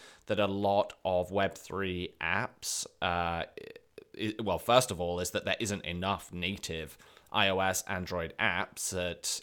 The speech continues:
integrate into Web three. But when they do, they're often pretty clunky, don't look that great, and, you know,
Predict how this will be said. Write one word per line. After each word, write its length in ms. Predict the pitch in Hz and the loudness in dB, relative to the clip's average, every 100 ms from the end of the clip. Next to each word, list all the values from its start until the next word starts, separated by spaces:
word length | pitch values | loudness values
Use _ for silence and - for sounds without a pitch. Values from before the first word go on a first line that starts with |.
| - | -6
integrate 480 | 95 95 87 90 90 | -4 -4 -2 -2 -2
into 240 | 92 87 | -4 -4
Web 240 | 82 82 - | -6 -6 -4
three. 440 | 135 110 95 139 - - - - - | 0 2 0 -6 -12 -20 -20 -20 -2
But 200 | 113 110 - | 0 0 0
when 240 | 127 131 | 4 6
they 140 | 123 | 6
do, 340 | 107 104 120 127 | 4 2 2 4
they're 360 | 107 101 98 | 4 4 4
often 360 | 101 - 95 95 | 4 0 -2 -4
pretty 240 | - 151 | -2 -2
clunky, 840 | 139 123 123 120 120 117 117 113 95 | 2 2 2 2 2 4 4 2 4
don't 220 | 110 110 | 4 4
look 160 | 110 | 2
that 180 | 113 98 | 2 0
great, 640 | 104 104 104 101 101 101 - | 4 6 6 6 4 0 -2
and, 320 | 92 90 - - - | -2 -2 -2 -4 -4
you 80 | 107 | 0
know, 240 | 95 92 | 2 2